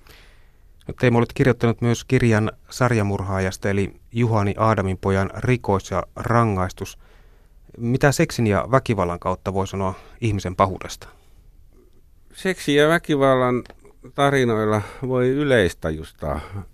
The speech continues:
Speaker 2: isoja asioita ja sanoa tiivistetysti sellaisia juttuja,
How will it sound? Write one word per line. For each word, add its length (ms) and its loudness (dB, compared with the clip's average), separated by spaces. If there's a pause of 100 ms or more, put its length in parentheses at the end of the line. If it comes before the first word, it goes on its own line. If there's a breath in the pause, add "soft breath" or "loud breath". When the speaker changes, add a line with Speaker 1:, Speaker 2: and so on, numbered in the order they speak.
(160)
Speaker 2:
isoja 440 0 (520)
asioita 480 -10
ja 100 -4 (160)
sanoa 300 2
tiivistetysti 960 0
sellaisia 460 -6
juttuja, 480 -6